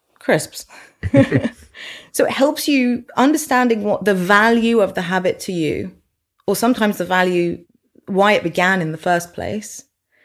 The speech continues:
is to be able to give yourself compassion for finding it difficult to change, and therefore give yourself impulse control,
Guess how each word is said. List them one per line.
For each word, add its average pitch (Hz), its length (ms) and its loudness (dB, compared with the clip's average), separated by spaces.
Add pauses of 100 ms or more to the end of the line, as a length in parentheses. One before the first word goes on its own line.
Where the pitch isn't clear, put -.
(360)
is 233 180 0
to 254 120 -4
be 233 160 0
able 320 240 4
to 240 100 -4
give 226 160 -2
yourself 220 280 -2
compassion 180 540 -6
for 147 120 -8
finding 151 340 -6
it - 140 -10
difficult - 400 -8
to 147 80 -16
change, - 580 -8 (880)
and 160 180 -2
therefore 160 540 0
give 160 180 -6
yourself 165 340 -6
impulse 180 340 -2
control, 151 540 -6